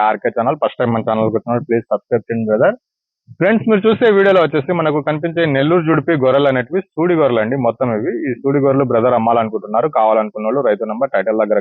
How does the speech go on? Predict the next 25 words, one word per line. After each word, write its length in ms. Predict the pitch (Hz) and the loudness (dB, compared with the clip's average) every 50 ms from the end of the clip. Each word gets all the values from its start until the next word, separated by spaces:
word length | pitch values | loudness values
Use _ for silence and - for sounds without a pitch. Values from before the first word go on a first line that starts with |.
| 98 101 | 0 -2
కనిపిస్తుంది, 420 | 101 - - - - 123 147 - - - | -6 -6 -14 -12 -10 -6 -4 -4 -4 -4
ఆ 20 | 101 98 | -4 -4
నెంబర్కి 280 | 98 107 110 107 - 107 | -2 -2 -4 -2 -4 -8
మీరు 100 | 101 _ - 101 | -8 _ -4 -2
కాల్ 180 | 98 101 98 - | -2 -2 0 0
చేయవచ్చు। 300 | 107 101 104 - - 226 262 - - 113 - _ _ _ _ - - - _ - | 0 0 0 -2 -4 -6 -4 -4 -6 -8 -12 _ _ _ _ -20 -20 -20 _ -2
So 60 | 165 151 135 | 0 2 2
ఇవన్నీ 220 | 143 151 170 180 160 147 143 | 2 2 2 2 2 2 2
రైతు 260 | 151 143 170 160 151 | 2 2 2 4 4
వారీగా 240 | 143 135 127 131 123 123 | 4 4 2 2 2 2
ఉన్నాయండి, 340 | 120 117 117 135 165 - 139 | 0 0 0 -2 -4 -2 -2
ప్యూర్ 260 | 131 135 127 127 120 | -2 0 0 0 0
నెల్లూరు 260 | 120 123 131 120 120 | 0 0 0 0 0
జుడిపి 320 | 127 120 117 127 123 113 113 | -2 -2 0 0 -2 0 2
గొర్రెలు 260 | 117 110 113 110 110 107 | 0 2 2 0 0 0
అనేటివి। 340 | 107 104 101 113 135 185 262 285 _ _ _ _ _ _ _ _ _ _ - | -2 -4 -4 -2 -4 -4 -4 -6 _ _ _ _ _ _ _ _ _ _ -4
అలాగే 460 | 127 131 147 170 175 180 170 185 190 196 190 - - 127 151 165 | -2 2 4 4 4 4 4 4 2 2 2 0 -2 -2 0 0
ఈ 80 | 170 151 143 | 2 2 2
గొర్రెలతో 420 | 139 139 151 156 156 143 156 143 117 - 135 | 2 4 4 2 2 2 0 -2 0 2 0
పాటుగా 440 | 131 113 - 123 113 113 131 139 143 - - _ _ _ 110 110 117 120 | 0 2 0 -2 -2 0 2 2 2 2 0 _ _ _ -12 -8 -4 -2
నూట 320 | 127 139 151 147 147 - 156 156 151 - 123 123 | 0 0 0 -2 -2 0 2 2 2 2 0 0
ఇరవై 300 | 120 131 127 127 131 131 127 123 117 | 0 2 2 2 2 2 2 2 0
ఎనిమిది 320 | 117 117 113 110 110 110 101 101 117 | 0 -2 -2 -2 -2 -4 -2 -2 0
గొర్రెలు, 360 | 123 127 135 135 147 160 170 160 - - _ _ _ 131 131 | 0 0 0 0 0 0 0 -2 -4 -8 _ _ _ -4 -2
ఇరవై, 340 | 120 127 123 123 127 127 | 0 2 2 2 2 2